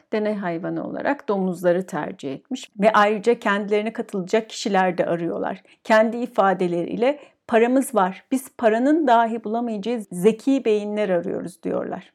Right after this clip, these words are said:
Sayfalarında istedikleri meslek gruplarını yazmışlar. İlgilenenlere duyurulur.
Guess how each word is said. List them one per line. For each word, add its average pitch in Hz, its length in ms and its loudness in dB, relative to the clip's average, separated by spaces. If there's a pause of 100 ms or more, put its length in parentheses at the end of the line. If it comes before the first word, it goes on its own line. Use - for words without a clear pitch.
(180)
Sayfalarında 220 680 4
istedikleri 208 600 -4
meslek 196 440 -6
gruplarını 185 440 -4
yazmışlar. 185 680 -8 (100)
İlgilenenlere 185 880 -2
duyurulur. 165 440 -6